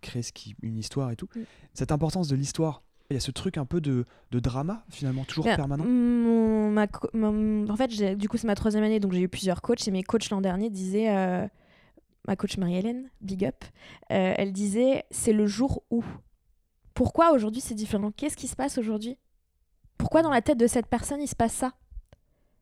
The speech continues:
Speaker 2: C'est, c'est pour ça qu'on doit aller quelque part, parce qu'on peut pas être statique. Après, il y a tellement d'inf-, d'impro différentes. Des fois, il y a des impros, c'est juste des délires.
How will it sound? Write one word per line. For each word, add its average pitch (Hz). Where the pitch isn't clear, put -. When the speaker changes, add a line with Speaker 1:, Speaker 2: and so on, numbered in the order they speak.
Speaker 2:
C'est, -
c'est 233
pour 226
ça 330
qu'on 277
doit 233
aller 226
quelque 247
part, 302
parce 240
qu'on 233
peut 208
pas 233
être 220
statique. -
Après, 208
il 269
y 254
a -
tellement 311
d'inf-, 262
d'impro 240
différentes. 226
Des 214
fois, 247
il -
y 214
a -
des 202
impros, 208
c'est 214
juste 208
des 202
délires. 196